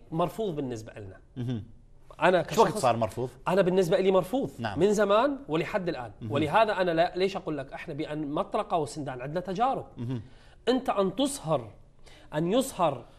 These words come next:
Speaker 1: الممثل الأقليات
Speaker 2: مهم.
Speaker 1: اللي ذكر أستاذ فراس
Speaker 2: مهم.
Speaker 1: اليوم قال إنه أنا رشحت مستقل، ورشح إنه بعض الأحزاب رفعت تيارات
Speaker 2: مهم.
Speaker 1: ورفعت ممثلين.
Speaker 2: مهم.
Speaker 1: تمام؟ هذا راح يكون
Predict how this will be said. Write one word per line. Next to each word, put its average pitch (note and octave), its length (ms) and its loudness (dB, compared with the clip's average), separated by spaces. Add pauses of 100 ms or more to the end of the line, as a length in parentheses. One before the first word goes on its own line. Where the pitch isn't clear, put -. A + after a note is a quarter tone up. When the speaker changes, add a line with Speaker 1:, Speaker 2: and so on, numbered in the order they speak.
(380)
Speaker 1:
الممثل F3 540 2
الأقليات F3 840 0 (120)
Speaker 2:
مهم. A2+ 200 -8
Speaker 1:
اللي D3+ 180 2
ذكر G3 280 0
أستاذ D#3+ 260 -2
فراس D#3 560 -6
Speaker 2:
مهم. A2 240 -8 (220)
Speaker 1:
اليوم F#3 380 2
قال G3+ 500 0 (460)
إنه E3+ 360 -2
أنا G3 120 0
رشحت F3 440 -6
مستقل، G3+ 640 -6 (440)
ورشح G3+ 640 0 (640)
إنه F3 280 2
بعض G#3+ 260 6
الأحزاب G3 520 0 (140)
رفعت E3 520 0
تيارات C#3+ 600 0
Speaker 2:
مهم. A2 240 -8
Speaker 1:
ورفعت E3+ 420 -2
ممثلين. E3 680 -2
Speaker 2:
مهم. A2 240 -6 (160)
Speaker 1:
تمام؟ F3+ 240 -4 (200)
هذا B3 220 4
راح A#3 180 0
يكون B3 440 0